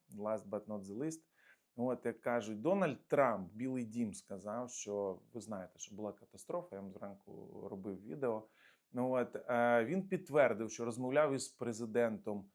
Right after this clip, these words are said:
Путіним, але не про катастрофу. Е, коментар дуже короткий, з'явилась додаткова інформація, що начебто на борту були російські атлети.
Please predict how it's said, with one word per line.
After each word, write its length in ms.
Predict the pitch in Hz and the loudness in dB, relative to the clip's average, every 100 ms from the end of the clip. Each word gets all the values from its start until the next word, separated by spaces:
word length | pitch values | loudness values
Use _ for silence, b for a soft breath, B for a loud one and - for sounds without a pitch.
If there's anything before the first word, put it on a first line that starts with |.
| b _ | b _
Путіним, 640 | - 120 101 131 151 185 151 | -4 -2 -2 -4 -2 -2 -2
але 360 | 127 123 147 170 | 0 4 6 6
не 280 | 131 131 143 | 6 0 0
про 220 | - 135 | -2 -4
катастрофу. 1400 | - 123 - 117 - 117 117 120 - _ - - 98 - _ B B B B - | -2 -4 -4 -8 -8 -4 -2 -2 -6 _ -16 -10 -10 -12 _ B B B B 0
Е, 480 | 117 117 113 110 98 | 4 8 8 6 4
коментар 600 | - 156 165 175 139 113 | 0 -2 4 6 6 2
дуже 280 | 139 131 | -2 -2
короткий, 760 | 120 127 131 185 190 147 120 107 107 104 - | -2 -2 -2 -2 -4 -6 -6 -8 -16 -20 -16
з'явилась 460 | 113 127 175 151 110 | -8 -4 0 0 -2
додаткова 560 | 127 131 - 135 110 | -2 -4 0 -2 0
інформація, 580 | 107 104 120 147 160 123 | -4 -6 -2 0 0 -4
що 180 | - 117 | -6 -6
начебто 720 | 110 135 120 - 135 - 170 | -2 0 0 -2 -8 -10 -10
на 140 | 127 113 | -6 -6
борту 380 | 113 117 156 | -6 -6 -6
були 300 | 160 120 131 | -4 -4 -2
російські 580 | 135 113 127 131 - - - | -2 -4 -8 -10 -10 -14 -10
атлети. 560 | 120 - 110 90 _ | -8 -4 -4 -4 _